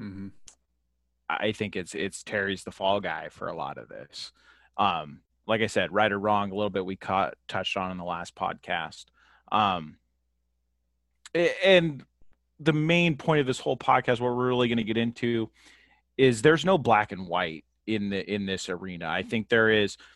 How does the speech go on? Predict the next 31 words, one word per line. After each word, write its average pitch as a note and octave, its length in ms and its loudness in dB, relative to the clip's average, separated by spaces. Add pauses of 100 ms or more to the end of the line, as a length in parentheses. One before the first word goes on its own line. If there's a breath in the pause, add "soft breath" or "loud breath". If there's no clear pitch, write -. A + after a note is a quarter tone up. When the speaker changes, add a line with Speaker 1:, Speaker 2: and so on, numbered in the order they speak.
(160 soft breath)
Speaker 2:
there's A#2 180 0
some B2 140 -2
coaching C#3+ 360 4
stuff, C#3 240 2
but D3+ 80 -4
there's D3 160 2
also E3 260 0
a - 20 -2
lot C#3 200 4
of A#2 80 4
roster G#2 340 2
construction F#2 580 -10
stuff. - 340 -10
So G#2+ 220 2
what C3+ 200 2
we D#3 120 0
wanted E3+ 320 0
to B2+ 120 2
do A2+ 240 0
today F2 680 -6 (540 soft breath)
was A#2 220 0
look C3+ 320 2 (100)
at F2+ 400 0 (2000 soft breath)
the A#2+ 80 0
top - 440 2
ten C#3 320 0
teammates G2+ 680 -4 (400 soft breath)
that A2 220 -2
Dame B2+ 320 2
has A#2 260 -2
had F#2 600 -2